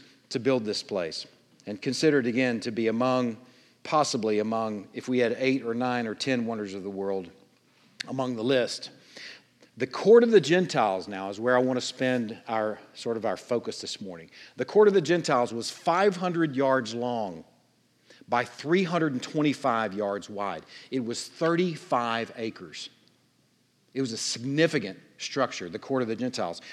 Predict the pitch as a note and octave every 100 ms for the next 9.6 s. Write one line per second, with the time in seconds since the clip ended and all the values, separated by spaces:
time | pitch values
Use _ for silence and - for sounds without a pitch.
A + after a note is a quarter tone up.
0 | - C3 B2+ A#2+ - F#3 G#3 G#3+ D3 B2
1 | C3+ C3 - C3 A#2 A2+ B2 A#2+ B2 A#2
2 | G#2+ G#2 - - D#3+ G3 F3 D3+ C#3 C#3+
3 | - - C3 B2 A#2 G2+ F2+ G#2 - _
4 | _ _ - - - D3 C#3+ C#3 - -
5 | F#3 G3 F#3 F3 F3 D#3+ B2 A2 C3 B2+
6 | C#3 C3 - - E3 A3 G3 G3 E3+ D3+
7 | - E3 E3+ E3 D3+ D#3 B2+ G#2 G2 -
8 | - - - A#2 A#2 E3 - C3+ B2+ A#2+
9 | A#2 F#2+ B2 A#2 -